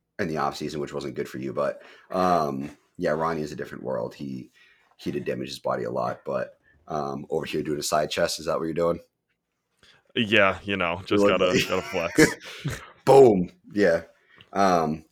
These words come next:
Speaker 1: but yeah, so I mean, at the end of the day, I think Rich has a really good message, and I think a lot of people should watch some of his motivational stuff. And he talks about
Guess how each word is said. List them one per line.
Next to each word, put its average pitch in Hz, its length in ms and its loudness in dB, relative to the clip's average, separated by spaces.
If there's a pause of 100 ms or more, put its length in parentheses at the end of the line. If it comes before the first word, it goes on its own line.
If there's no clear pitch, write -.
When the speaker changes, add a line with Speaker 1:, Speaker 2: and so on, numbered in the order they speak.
(100)
Speaker 1:
but 117 100 4
yeah, 85 160 4
so 107 160 2
I 107 40 4
mean, 107 200 4
at 117 160 0
the 139 60 4
end 123 100 8
of 110 60 2
the 98 60 4
day, 92 160 6
I 87 60 4
think 87 220 -2
Rich 87 200 0
has 87 180 -2
a 80 40 -6
really 82 160 -4
good 78 160 -6
message, 76 340 -8
and 78 100 -8
I - 20 -10
think 76 160 -10
a 71 40 -6
lot 73 120 -2
of 80 80 -8
people 78 160 -10
should 76 160 -10
watch 69 260 -4
some 80 180 -6
of 73 100 -14
his 73 340 -8 (480)
motivational 98 500 4
stuff. 90 300 -2
And 82 80 -6
he 80 60 -6
talks 82 260 -4
about 78 380 -2